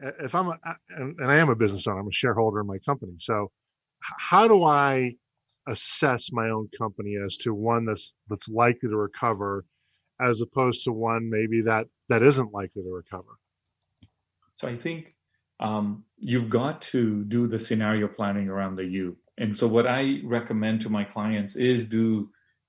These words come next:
Speaker 2: um, a scenario planning that says you will have a twenty percent, a fifty percent, or an eighty percent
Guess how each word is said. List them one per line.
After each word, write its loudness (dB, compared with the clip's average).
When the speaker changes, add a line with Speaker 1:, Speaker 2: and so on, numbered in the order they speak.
Speaker 2:
um, -8
a -8
scenario 0
planning -2
that -6
says -2
you 0
will -4
have -6
a -4
twenty -6
percent, -8
a -12
fifty -6
percent, -6
or -4
an -2
eighty 0
percent -8